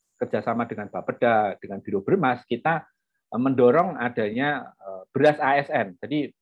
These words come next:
gubernur membuat, eh, Sri Sultan, eh, Mengkubuwono, eh, mengirimkan nota dinas seluruh u-, pegawai negeri, seluruh A S N harus membeli beras langsung dari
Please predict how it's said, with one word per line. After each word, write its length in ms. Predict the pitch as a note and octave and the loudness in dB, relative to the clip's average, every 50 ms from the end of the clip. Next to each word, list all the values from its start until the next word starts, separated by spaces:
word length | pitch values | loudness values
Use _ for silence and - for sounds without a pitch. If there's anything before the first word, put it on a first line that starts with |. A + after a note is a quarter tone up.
| _ _ | _ _
gubernur 640 | - A#2+ - A#2+ A#2 C#3+ E3 G#3 G3+ G3+ - - _ _ _ _ _ _ - | -10 -8 -6 -4 -4 -2 0 0 -2 -4 -8 -14 _ _ _ _ _ _ -8
membuat, 400 | C3+ C3 A#2+ G#2+ A2+ C3 D3 - _ _ _ _ _ _ _ - | -6 -6 -2 0 0 0 0 -2 _ _ _ _ _ _ _ -12
eh, 160 | G#2+ G#2+ G#2 - - | -10 -10 -8 -10 -12
Sri 80 | A2 | -10
Sultan, 480 | - A2+ A2+ A#2 - C#3+ D#3+ F#3+ G#3+ A3 _ _ _ _ _ _ _ _ _ _ _ | -8 -8 -8 -6 -6 -6 -6 -6 -8 -10 _ _ _ _ _ _ _ _ _ _ _
eh, 80 | - G#2 | -10 -6
Mengkubuwono, 960 | A2 A#2 A#2+ B2 C3 B2 - A#2 A#2 A2 G#2+ A#2+ C3+ D#3+ F3+ F#3+ F3+ F3+ - | -6 -4 -4 -4 -6 -4 -2 -2 -2 0 0 -2 0 0 0 -2 -2 -8 -10
eh, 240 | - A2 A2+ A2+ A2 | -8 -6 -4 -4 -4
mengirimkan 1120 | A2+ B2 C3 C3 C3+ C3+ C3+ C3 B2+ C3 C#3+ D#3+ D#3+ E3 D#3+ D#3 - E3+ E3+ E3 D#3+ - _ _ _ _ _ _ _ _ _ _ _ _ _ - B2+ | -4 -4 -2 -2 -2 -2 -2 -2 -4 -4 -4 -2 -2 -4 -4 -2 -4 -4 -4 -4 -6 -16 _ _ _ _ _ _ _ _ _ _ _ _ _ -12 -10
nota 240 | D3 D3 - D3 | -8 -4 -4 -4
dinas 400 | D3 - B2 A#2+ C3 C#3+ D#3 - | -4 -4 -8 -6 -4 -6 -6 -8
seluruh 400 | _ - G3 E3 G3 A3 B3 B3+ | _ -6 -4 -2 -2 -2 -2 -2
u-, 280 | G#3 F#3 - E3 - _ _ _ _ _ _ _ _ _ _ _ _ _ _ _ _ _ _ - | -6 -6 -8 -12 -12 _ _ _ _ _ _ _ _ _ _ _ _ _ _ _ _ _ _ -16
pegawai 400 | - - - C3 D#3+ G#3+ A3+ G#3 F#3+ E3+ | -14 -6 0 2 4 4 4 4 2 -2
negeri, 240 | - C3+ C3 A#2 A#2 | -6 -6 -6 -6 -6
seluruh 320 | C#3+ D#3 F#3 A3+ A#3+ G#3+ | -4 -2 -2 0 0 0
A 160 | E3 D#3 D#3 | 0 0 -2
S 160 | D#3 - E3 E3 | -2 -4 -6 -8
N 80 | E3+ | -6
harus 320 | C3 A#2+ A#2 B2 E3 F3 - E3 | -4 -4 -2 -2 -4 -8 -8 -10
membeli 640 | D#3+ D#3 C3+ A#2 A#2 A#2 A#2+ B2 C#3 E3 E3+ E3 - | -10 -10 -8 -6 -4 -4 -2 -2 -2 -4 -4 -6 -10
beras 400 | - A#2+ A#2+ C#3 D3+ D3+ - - _ _ _ _ _ _ _ _ - A#2 | -12 -4 0 2 2 2 0 -6 _ _ _ _ _ _ _ _ -8 -6
langsung 400 | B2 C3 C3 C3+ D3+ D#3 D3+ C3 | -6 -6 -4 -4 -4 -6 -4 -6
dari 560 | B2+ G#2+ G#2 G#2 G#2 C3 D3 D#3+ E3+ E3 | -8 -8 -8 -8 -6 -4 -4 -4 -4 -6